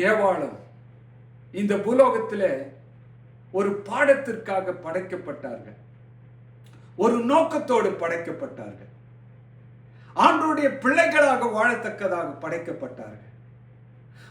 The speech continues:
ஆண்டவருடைய வார்த்தைகளுக்கு கீழ்ப்படியத்தக்கதாக படைக்கப்பட்டார்கள். ஆனால் அவர்கள் சாத்தானுடைய வார்த்தைக்கு கீழ்ப்படிந்து அந்த மகிழ்ச்சியை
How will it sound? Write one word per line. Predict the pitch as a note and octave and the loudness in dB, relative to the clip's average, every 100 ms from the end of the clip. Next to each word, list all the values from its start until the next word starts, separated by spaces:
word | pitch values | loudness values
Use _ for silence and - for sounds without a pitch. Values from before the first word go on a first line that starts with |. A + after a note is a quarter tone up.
| - | 4
ஆண்டவருடைய | E4 E4+ D#4+ D4 B3 B3 | 4 4 2 4 4 4
வார்த்தைகளுக்கு | D#4+ - D#4 C#4 B3+ C4+ G#3 | 0 0 0 0 0 -6 -6
கீழ்ப்படியத்தக்கதாக | D#4 F4 D4+ C#4+ C4 A3 F3 - G#3+ B3+ A#3 A3 G3+ F#3 | -2 -2 4 4 6 2 2 0 -4 -2 0 2 0 -2
படைக்கப்பட்டார்கள். | F3+ G3 G3 F#3 D3 B2 B2+ A2+ - - - - - - - C#3+ | 0 0 0 -4 -4 -8 -12 -14 -18 -20 -20 -20 -20 -20 -12 -8
ஆனால் | D#3+ D#3+ G#2 G2+ - - - - - - - - - C#3+ | -6 -6 -8 -12 -20 -20 -20 -20 -20 -20 -20 -20 -8 -4
அவர்கள் | E3 C#3+ D3 - E3 | -4 -4 -6 -8 -4
சாத்தானுடைய | G3+ G#3 A3 G3+ F#3 E3+ D#3 | -4 -2 -4 -2 -4 -4 -4
வார்த்தைக்கு | D#3+ - D#3+ - C3+ - | -6 -6 -8 -8 -12 -8
கீழ்ப்படிந்து | D3+ C#3+ C#3 C3 B2+ B2+ G#2+ - - - - C4 | -8 -6 -8 -8 -10 -10 -10 -14 -20 -20 -18 -10
அந்த | C#3 D#3+ | -8 -2
மகிழ்ச்சியை | G3+ B3+ - G3+ | -2 -2 -4 -6